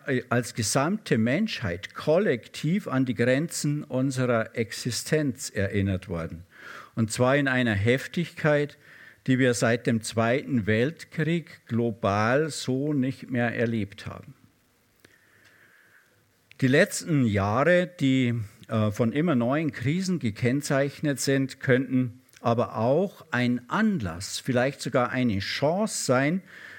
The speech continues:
wieder neu über die grundlegenden, über die existenziellen Fragen nachzudenken.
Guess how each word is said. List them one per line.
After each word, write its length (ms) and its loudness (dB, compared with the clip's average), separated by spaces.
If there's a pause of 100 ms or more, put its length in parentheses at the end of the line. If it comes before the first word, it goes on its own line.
(120)
wieder 500 2
neu 640 0 (960)
über 240 2
die 240 0
grundlegenden, 1040 -2
über 220 0
die 300 -2
existenziellen 1300 0
Fragen 640 -4 (520)
nachzudenken. 960 -4